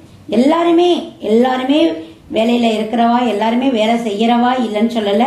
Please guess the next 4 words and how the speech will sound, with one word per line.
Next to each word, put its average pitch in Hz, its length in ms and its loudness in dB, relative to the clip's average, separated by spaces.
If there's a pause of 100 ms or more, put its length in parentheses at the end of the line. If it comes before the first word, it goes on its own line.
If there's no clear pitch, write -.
(440)
ஆனாலும் 262 720 -2 (320)
நம்மளுடைய 277 800 2 (140)
மன 240 380 0
அமைதிக்காக 233 680 0